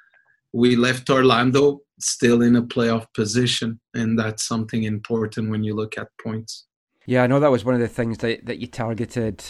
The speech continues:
Speaker 2: when we chatted before you went. So, I mean, that's definitely a positive. How, how has the last two and a bit weeks been for you? 'Cause it's obviously gonna be weird finally getting back on the pitch, but then going back in, into two weeks quarantine.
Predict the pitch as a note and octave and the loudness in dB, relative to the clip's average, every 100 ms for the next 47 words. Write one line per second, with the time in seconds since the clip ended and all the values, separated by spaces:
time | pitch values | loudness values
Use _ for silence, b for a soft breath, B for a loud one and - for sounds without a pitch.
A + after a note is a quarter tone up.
0 | - G#2+ G#2+ G2 G#2+ - A2 G#2+ G#2+ - | -6 -6 -6 -8 -8 -4 -4 -4 -10 -8
1 | A#2 A2 F#2+ G2+ G#2+ C3 A#2 - A2 G#2 | -6 -6 -8 -6 -4 -4 -4 -8 -6 -4
2 | G#2+ A#2+ B2+ - - G#2+ A2+ G2+ G#2 G#2 | -2 -4 -6 -8 -8 -6 -4 -4 -4 -8
3 | - B2 B2+ A#2 G#2+ F2+ - b b b | -2 -2 -2 -6 -8 -8 -14 b b b
4 | b b _ - F3 G#3+ E3 F#3+ A#3+ - | b b _ -6 0 0 2 2 0 -4
5 | _ - C#3+ C#3 C3 C3 C#3 - _ - | _ -6 -4 0 2 2 0 -6 _ -4
6 | C3+ C3 C3 B2 A2+ A#2 A2 A2 B2 - | 2 4 6 4 2 -2 -2 -2 -2 -2
7 | B2+ B2+ - A#2 G#2+ G#2 - A#2+ A#2+ - | 0 0 0 0 0 -2 -4 -4 -4 -6
8 | - - D#3 D3+ D3 C3 A#2+ A#2+ G2 A#2+ | -12 -4 -4 -2 -2 0 2 0 2 2
9 | B2+ A#2 - - B2 C#3 B2+ B2+ A#2 A#2 | 4 2 -2 -2 2 2 2 2 2 0
10 | A2 B2 G#2 - C3+ B2 - - G#2+ A#2 | 0 -2 -4 0 2 2 0 -6 -2 0
11 | A#2+ G#2+ A2+ A2 A#2 G#2+ A#2+ A2 A2+ G#2 | 0 -2 -2 0 -2 -2 -4 -4 -6 -10
12 | - - A#2 G#2+ - - A2+ B2+ B2+ - | -10 -4 -4 -4 -10 -8 -6 -4 -8 -10
13 | E2+ | -10